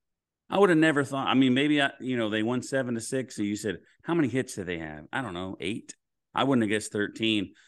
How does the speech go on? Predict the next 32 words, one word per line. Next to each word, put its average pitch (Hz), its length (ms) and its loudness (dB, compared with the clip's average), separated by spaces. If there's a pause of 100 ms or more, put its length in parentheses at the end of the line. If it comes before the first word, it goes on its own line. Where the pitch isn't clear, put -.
(160)
But 120 100 2
if 131 100 2
you 135 140 2
look 185 220 2
at 160 160 2
it, 98 140 -2
Bregman 170 460 2
went 135 160 -2
three 131 220 -4
for 127 160 -8
four. 98 380 0
His 98 160 -2
average 120 320 0
is 107 100 -6
up 113 160 -6
to 101 60 -18
two 120 260 -4
twenty-four. 95 760 -2 (840)
Tucker 170 340 2
went 147 220 2
three 131 200 2
for 113 160 -6
five. 104 320 0
Yordan 160 540 2
went 127 140 -2
oh 139 160 2
for 147 160 -4
five. 127 380 2
His 107 140 -4
streak 147 380 0
is 113 140 -2
over 92 440 -2